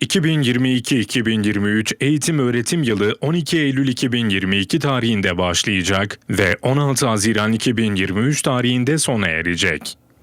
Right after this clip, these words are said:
İki bin yirmi iki, iki bin yirmi üç eğitim ve öğretim yılında yarı yıl tatilini ise yirmi üç Ocak, üç Şubat iki bin yirmi üç tarihleri arasında planlıyoruz.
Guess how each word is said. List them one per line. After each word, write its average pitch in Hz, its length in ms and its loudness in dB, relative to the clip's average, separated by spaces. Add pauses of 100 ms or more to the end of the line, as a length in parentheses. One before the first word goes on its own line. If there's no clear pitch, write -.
İki 185 220 2
bin 185 180 2
yirmi 180 300 2
iki, 170 220 -2
iki 175 260 0
bin 165 180 0
yirmi 160 280 0
üç 160 240 0
eğitim 143 380 0
ve 147 40 2
öğretim 139 420 0
yılında 127 380 0
yarı 98 240 -2
yıl 147 200 0
tatilini 117 500 0
ise 113 400 0
yirmi 120 340 0
üç 170 240 0
Ocak, 113 360 0 (100)
üç 151 180 0
Şubat 139 360 0
iki 127 240 -2
bin 113 180 2
yirmi 98 280 0
üç 156 180 0
tarihleri 151 560 2
arasında 139 560 0
planlıyoruz. 90 920 0